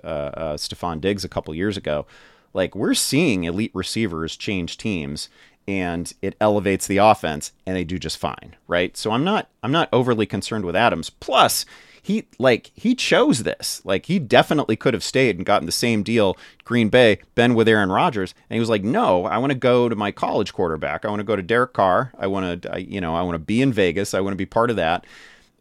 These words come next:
And there's also, obviously, he played,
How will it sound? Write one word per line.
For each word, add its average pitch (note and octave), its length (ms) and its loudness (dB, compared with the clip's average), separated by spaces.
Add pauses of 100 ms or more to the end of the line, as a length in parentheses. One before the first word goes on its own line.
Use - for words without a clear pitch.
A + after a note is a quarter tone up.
(380)
And C#3 140 2
there's C#3 120 4
also, G#2 400 4
obviously, F2 540 2
he D#2 140 -6
played, D2 520 -4